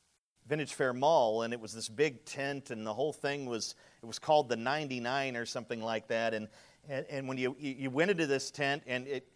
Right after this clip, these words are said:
you walked through these corridors and stuff, and it had all these images of hell, and then you get into this big room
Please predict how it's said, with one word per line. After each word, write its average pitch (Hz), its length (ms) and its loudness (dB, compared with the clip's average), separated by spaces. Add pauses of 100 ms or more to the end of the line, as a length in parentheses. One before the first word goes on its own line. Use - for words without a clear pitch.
(140)
you 120 160 -6
walked 170 320 4
through 156 300 -2
these 131 220 -2
corridors 143 680 2
and 123 100 -10
stuff, 139 340 2
and 123 80 -4
it 120 60 -10
had 151 240 4 (280)
all 156 120 4
these 160 220 0
images 139 480 -4
of 107 100 -8
hell, 160 360 6
and 143 100 2
then 180 80 -2
you 196 80 -4
get 160 140 2
into 160 160 -2
this 127 180 -2
big 139 340 0
room 156 380 -2